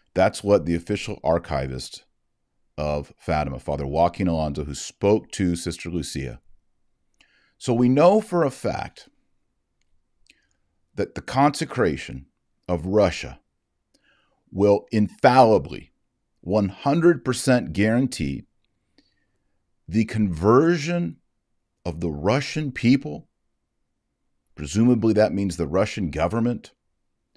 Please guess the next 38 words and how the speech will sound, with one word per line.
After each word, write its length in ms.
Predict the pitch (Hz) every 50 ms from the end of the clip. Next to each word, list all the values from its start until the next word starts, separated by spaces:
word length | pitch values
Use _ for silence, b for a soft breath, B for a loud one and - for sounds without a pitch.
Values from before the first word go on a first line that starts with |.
| _ _ _ _ _ _ -
to 520 | - - 117 113 113 113 113 110 113 113 -
the 200 | - - - 104
Catholic 720 | - - - 82 80 80 82 - _ 82 80 78 - - _ _ _
faith. 380 | _ _ - 92 78 - - _ _ _ _ _ _ _ _ _ _ _
Talked 220 | - 80 80 - -
last 300 | 80 90 92 98 - -
week 100 | 98 -
with 100 | - 78
Matt 220 | 78 76 69 - -
Gaspers. 680 | 92 95 101 107 - - - 92 92 92 - - - _ _ _ _ _
It's 120 | - - -
been 200 | - 78 73 76
inquired, 500 | 73 - - 98 92 92 95 92 92 85
does 80 | 80
that 160 | 80 90 90 90
mean 140 | 98 98
that 100 | 92 85
they're 100 | 85 87
gonna 180 | 85 87 85 82
become 360 | 82 82 80 - 78 69 69
Roman 300 | 78 85 107 127 131 127
Catholic, 480 | 127 175 135 131 131 - - 131 127 -
have 100 | 92 82
the 80 | 85
Latin 240 | 82 85 85 - -
Mass? 260 | 82 85 85 87 -
No, 120 | - 92 90
they'll 120 | 92 92
continue 520 | - - 92 82 - - 117 110 113 117 113
to 100 | 110 104
have 260 | 87 85 87 90 82
the 80 | 90
Divine 440 | 85 82 78 71 73 71 76 78 73
Liturgy 420 | 73 76 71 73 71 - 71 69 69
of 80 | 65
Saint 220 | - - 65 67 65
John 180 | 65 64 64
Chrysostom. 480 | 65 - 80 - 65 62 - - 64